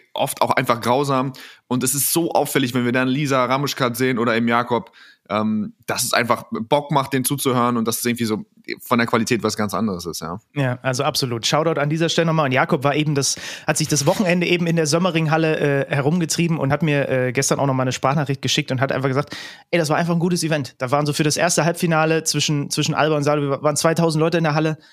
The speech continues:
Speaker 2: äh, war richtig gut. Viele, das, was du zum Beispiel auch, da ist mir sofort in den Sinn gekommen, wie du damals auch so die, die Stimmung und Kulisse in Hamburg beim, äh, D-B-B-Länderspiel
Speaker 1: Mhm.
Speaker 2: der Basketballerinnen beschrieben hast. Viele junge Familien, kleine
Speaker 1: Mhm.
Speaker 2: Mädels, die unterwegs waren und so. Und deswegen, äh,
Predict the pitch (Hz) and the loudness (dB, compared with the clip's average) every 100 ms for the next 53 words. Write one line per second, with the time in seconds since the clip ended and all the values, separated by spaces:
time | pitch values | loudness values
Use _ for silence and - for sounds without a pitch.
0 | _ _ 139 123 143 135 156 170 - - | _ _ -4 0 0 0 -2 -2 -6 -6
1 | 175 - - - - 190 180 170 - - | -6 -8 -16 -10 -2 0 2 0 -4 -4
2 | 151 156 - 190 - 170 156 - 165 147 | 0 0 0 -2 0 0 0 0 0 0
3 | 151 - 165 143 - 175 160 147 165 147 | 0 0 0 0 0 0 2 0 -2 0
4 | 156 147 135 165 151 151 147 151 143 143 | -2 0 -2 0 2 2 0 -2 -2 -2
5 | 123 135 127 - _ - 139 - 185 170 | -4 -4 -6 -10 _ -6 -4 0 2 2
6 | 156 160 156 - 139 135 185 202 156 147 | 0 0 0 0 0 0 0 2 2 0
7 | - - 135 135 131 131 127 135 127 151 | -2 0 2 2 0 -2 0 -2 0 0
8 | 147 139 - 117 127 151 156 160 135 120 | 2 0 0 0 2 2 0 0 0 0
9 | 123 117 - 117 107 - 185 165 - _ | -2 -4 -4 -4 -4 -2 -2 -2 -4 _
10 | - 170 165 - 160 156 151 143 139 135 | -2 0 0 2 0 2 2 0 0 -4
11 | - - _ - 170 175 170 165 156 143 | -12 -20 _ 0 2 4 2 2 2 0
12 | 156 147 147 135 135 139 131 127 127 131 | -2 0 0 0 0 0 0 0 -2 0
13 | 143 139 147 139 139 139 135 | -2 0 0 -2 -2 0 0